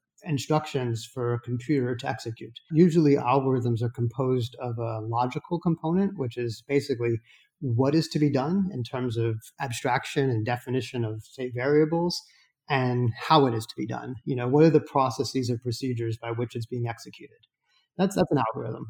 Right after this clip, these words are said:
So it, it's a set of instructions that tell the computer what to do and how to do it. The issue is that there's no why, right? We have what and how, but what about why?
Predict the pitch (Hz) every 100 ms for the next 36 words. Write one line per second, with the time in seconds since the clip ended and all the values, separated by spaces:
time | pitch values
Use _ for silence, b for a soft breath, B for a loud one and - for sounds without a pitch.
0 | - 139 127 131 139 135 160 151 135 120
1 | 135 - 131 123 120 - 127 - - 131
2 | 127 127 123 123 120 135 117 120 165 175
3 | 160 175 131 117 120 110 117 - - _
4 | b b b b _ _ 151 - 262 -
5 | 175 123 127 131 - - 151 156 143 170
6 | 147 135 139 123 - - _ _ _ _
7 | _ _ _ _ _ - 185 180 156 156
8 | 135 131 156 202 202 147 113 185 156 127
9 | 147 202 226 165 170 180 127